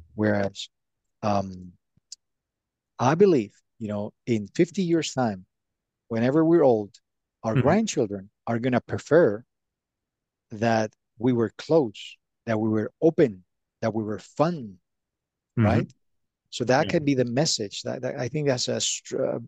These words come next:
Speaker 1: better message than to go back and to be close in our emotions, close in our heads,
Speaker 2: Mm-hmm.
Speaker 1: right?
Speaker 2: Well, and I think a big part of it is being able to bridge the gap as well, because right now, see, part of this is a, it's, it's a whole socio-political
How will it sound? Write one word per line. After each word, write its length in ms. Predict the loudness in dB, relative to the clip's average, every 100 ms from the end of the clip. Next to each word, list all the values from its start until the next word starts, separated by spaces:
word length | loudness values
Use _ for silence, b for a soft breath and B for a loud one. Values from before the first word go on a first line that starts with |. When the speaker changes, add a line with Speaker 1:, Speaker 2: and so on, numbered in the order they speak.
| -14
Speaker 1:
better 400 | -2 2 4 4
message 640 | 0 -2 -6 -10 -14 -16 _ _ _ _ _ -4
than 220 | -2 -2
to 120 | -4 -2
go 260 | 4 4
back 420 | 4 2 2 -2
and 160 | -6 -12
to 120 | -14
be 400 | -4 -2 -2 -4 _ _ _ _ _ _ _ _ _ _ _ _ _ _ 0
close 540 | 4 8 8 6 4
in 120 | 0
our 160 | -2 -2
emotions, 720 | -2 -2 -2 -8 -14 -18 -16 -2
close 420 | 4 6 6 2
in 100 | -4
our 160 | -4 -4
heads, 580 | -6 -6 -6 -8 -8 -12 _ _ _ _ _ _ _ _ -2
Speaker 2:
Mm-hmm. 640 | -2 0 -2 -4 -10 -12 -6
Speaker 1:
right? 280 | -4 -6 -8 _ _ _ _ _ _ 0
Speaker 2:
Well, 320 | 4 6 4
and 140 | 2
I 80 | 2
think 240 | 2 0
a 80 | 2
big 260 | 4 2 2
part 240 | 2 2
of 100 | 4
it 100 | 4
is 160 | 2 2
being 240 | 2 2
able 200 | 2 -2
to 180 | -6 -8
bridge 420 | -6 0 0 0
the 120 | -4 -2
gap 460 | -2 0 -2 -4 -4
as 200 | -4 0
well, 360 | 0 2 2
because 380 | 0 -2 -2 -2
right 220 | 2 2
now, 280 | 4 2 2
see, 180 | 0 -2
part 300 | 0 0 2
of 60 | 2
this 220 | 0 0
is 140 | 0
a, 340 | 0 0 -2 -4
it's, 160 | -4
it's 140 | -4 -2
a 60 |
whole 260 | 0 0 0
socio-political 1300 | -2 -4 -2 -2 0 2 2 0 0 0 0 -4 -8